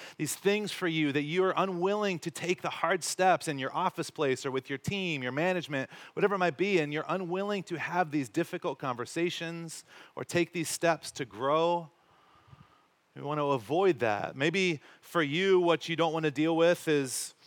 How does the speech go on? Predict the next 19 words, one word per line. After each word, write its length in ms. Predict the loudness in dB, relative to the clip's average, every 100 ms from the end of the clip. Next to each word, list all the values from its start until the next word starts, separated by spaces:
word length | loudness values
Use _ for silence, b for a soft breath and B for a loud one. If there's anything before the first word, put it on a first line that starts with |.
| b b -6
relationships 800 | 0 4 4 2 -4 -2 -2 -2
with 160 | -6 -4
your 100 | -6
kids 580 | 2 4 6 4 2 -8
or 80 |
family 720 | -10 -4 -2 0 0 -2 -4 -4
or 80 | -4
your 180 | -4
marriage. 920 | -4 0 2 2 0 -4 -10 -10 -10 -14 b b b b b
And 100 | -2
again, 380 | 0 4 4 4
it's 160 | 2
this 160 | 0 -2
thought, 420 | 2 4 4 0 -10 -18 -20 -20 -10
and 360 | -6 -4 -4 -10 _ b b b
just 220 | -6 -6 -8 -20 _ _ _ _ b b b b b _ _ _ _ _ _ _ _ _
raise 300 | 0 0 2
your 120 | 0
hand 360 | 0 -2 -4